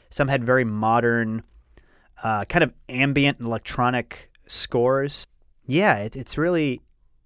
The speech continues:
and even, even with Caligari, uh, I watched it on Amazon Prime.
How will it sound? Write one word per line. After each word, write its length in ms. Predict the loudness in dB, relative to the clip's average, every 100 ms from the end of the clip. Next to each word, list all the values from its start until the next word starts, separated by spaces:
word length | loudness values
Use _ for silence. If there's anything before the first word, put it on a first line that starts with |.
| -12
and 80 | -4
even, 320 | 0 2 0
even 420 | 2 2 2 2 -6 _ _ -6
with 260 | -2 -2 -4 _ _ _ _ _ -20
Caligari, 880 | -2 4 4 4 4 6 4 2 -4 -6
uh, 60 |
I 380 | -2 0 -2 0
watched 320 | 4 4 2
it 60 | -4
on 80 | -2
Amazon 360 | -4 -4 -6 -4
Prime. 500 | 2 4 4 0